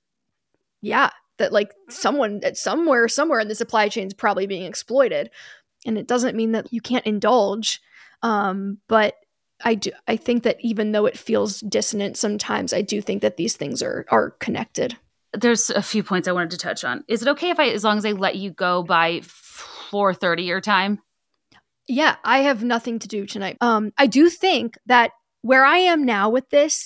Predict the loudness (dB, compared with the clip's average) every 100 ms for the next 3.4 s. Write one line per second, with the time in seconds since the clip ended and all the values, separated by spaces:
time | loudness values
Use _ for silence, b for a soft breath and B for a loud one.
0 | 2 2 2 -4 -2 -2 2 2 0 -2
1 | 0 0 0 -6 -4 -2 -2 -4 -8 -6
2 | -4 0 0 0 0 0 -2 -4 -6 -6
3 | -2 0 2 0